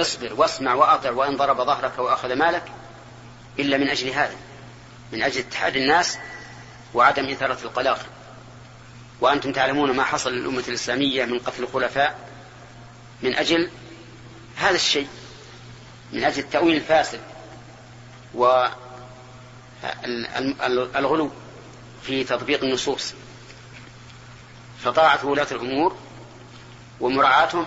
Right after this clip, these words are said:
إلا إذا أمروا بمعصية فعلًا، يعني مثل قالوا لنا: "افعلوا كذا"، وهو معصية، فنقول: "لا سمع ولا طاعة ولا نقبل". وأما إذا سلطوا علينا، نسأل الله أن لا يسلطهم، ولن يسلطوا إلا بذنب، فإن الواجب علينا أن نصبر،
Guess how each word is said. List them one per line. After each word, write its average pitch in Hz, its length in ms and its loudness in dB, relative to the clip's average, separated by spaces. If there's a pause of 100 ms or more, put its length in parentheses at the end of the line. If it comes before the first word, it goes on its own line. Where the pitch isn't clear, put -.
إلا 202 240 4
إذا 160 240 4
أمروا 147 240 2
بمعصية 143 380 0 (100)
فعلًا، 147 240 2
يعني 113 220 -10 (200)
مثل 120 200 -8
قالوا 156 300 4
لنا: 165 280 2
"افعلوا 151 280 -2
كذا"، 165 220 2
وهو 151 220 2
معصية، 160 360 0 (140)
فنقول: 151 320 -2
"لا 180 60 2
سمع 175 260 2
ولا 180 120 2
طاعة 127 280 -2 (960)
ولا 135 180 4
نقبل". 151 200 0 (1400)
وأما 135 320 4
إذا 131 200 2
سلطوا 131 420 -4
علينا، 127 460 0
نسأل 127 220 -4
الله 123 220 0
أن 120 60 -2
لا 127 60 0
يسلطهم، 123 560 -2 (680)
ولن 147 240 2
يسلطوا 139 400 0
إلا 123 160 -2
بذنب، 147 360 -2 (1500)
فإن 139 200 4
الواجب 139 540 0
علينا 131 320 0
أن 127 80 -4
نصبر، - 240 -4